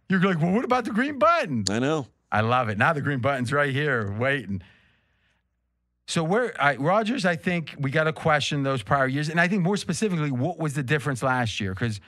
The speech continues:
Speaker 1: you could say Shanahan's system. I don't know. Uh, in his second year, supposedly it's always better.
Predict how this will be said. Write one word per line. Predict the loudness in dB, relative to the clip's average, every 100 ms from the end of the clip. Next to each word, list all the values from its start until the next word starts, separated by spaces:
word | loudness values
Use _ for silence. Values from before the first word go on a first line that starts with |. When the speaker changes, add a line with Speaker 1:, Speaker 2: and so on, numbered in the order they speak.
| -18 -10
Speaker 1:
you | -4
could | -2
say | -2 -2
Shanahan's | -2 0 0 -2 -2
system. | -4 -2 -2 -2 -4 -14 _ _
I | 0
don't | 2 2
know. | 0 -4 -14 _ _ _ _ -2
Uh, | 0 2 0
in | 0
his | 2
second | 2 0 0 -2
year, | 0 0 -2 -4 -6
supposedly | -8 -4 -2 -2 0 0
it's | -2 -2
always | 0 0
better. | -2 -4 -4 -10